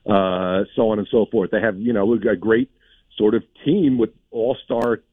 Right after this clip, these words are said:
players in a couple spots and Butler and Bam. I get that, but just don't have that sort of, you know, uh, that it factor, I guess. But, uh, beating Miami four times is gonna be tough, uh, no matter who it is, uh,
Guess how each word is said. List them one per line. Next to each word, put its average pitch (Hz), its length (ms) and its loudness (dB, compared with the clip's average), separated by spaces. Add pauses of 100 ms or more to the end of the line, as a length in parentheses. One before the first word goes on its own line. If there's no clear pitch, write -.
players 127 320 0
in 113 80 -6
a 101 40 -10
couple 110 260 -8
spots 117 360 -6
and 101 120 -6
Butler 107 320 -4
and 90 100 -8
Bam. 110 240 -2
I 101 80 -4
get 98 240 -4
that, 113 240 -6
but 120 140 -6 (100)
just - 220 -6
don't 139 260 -8
have 131 240 -2
that 117 140 -2 (100)
sort 120 200 -2
of, 110 100 -6 (600)
you 120 100 2
know, 107 240 4
uh, 113 760 -10
that 117 200 2
it 170 140 2 (100)
factor, 98 400 -2
I 92 60 -2
guess. 90 240 -2 (100)
But, - 240 0 (100)
uh, 104 260 0
beating 147 340 -2
Miami 139 340 0
four 135 200 0
times 131 260 -4
is 110 40 -10
gonna 120 140 -2
be 104 80 -2
tough, 131 240 -6 (200)
uh, 110 160 -2
no 104 100 -4
matter 104 300 -4
who 156 220 4
it 92 60 -2
is, 78 280 -10
uh, 90 200 -6